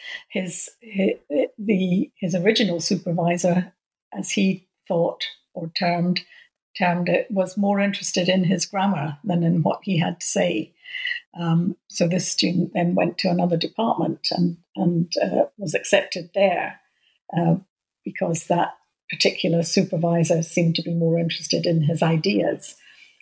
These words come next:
So there's all sorts of conflicts go, go on across the world, uh, just because language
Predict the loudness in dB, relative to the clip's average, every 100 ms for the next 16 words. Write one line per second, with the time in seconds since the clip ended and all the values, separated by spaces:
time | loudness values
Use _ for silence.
0 | _ _ -4 -2 0 -2 -2 -2 0 0
1 | 0 0 0 0 -2 0 -2 -6 _ _
2 | _ -8 -4 -2 -2 -2 -2 -4 -4 -4
3 | -4 _ _ _ _ _ -4 0 0 -2
4 | -4 -2 0 0 0 2 0 0 _ 0
5 | 0 2 -2 -2 0 2 0 -2 -6 -14
6 | _ _ _ _ -2 0 0 -2 -4 -4
7 | -6 -2 0 0 2 2 2 2 0 0
8 | -2 -4